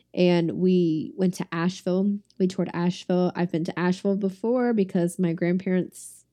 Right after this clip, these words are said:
lived in Tennessee, so you gotta go through Asheville to get to Tennessee. And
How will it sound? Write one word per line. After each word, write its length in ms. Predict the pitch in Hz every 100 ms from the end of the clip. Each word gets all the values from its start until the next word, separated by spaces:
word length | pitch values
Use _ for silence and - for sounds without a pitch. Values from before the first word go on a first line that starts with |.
| -
lived 400 | 160 175 180 180
in 100 | 180
Tennessee, 440 | 185 165 - 226
so 320 | 220 175 165
you 600 | 170 180 - - - _
gotta 160 | - 147
go 160 | 156 185
through 180 | 190
Asheville 480 | 262 392 392 - 285
to 60 | 294
get 120 | 196
to 40 | 220
Tennessee. 600 | 247 269 311 285 247 254 - - - _ -
And 720 | 202 196 185 185 185 170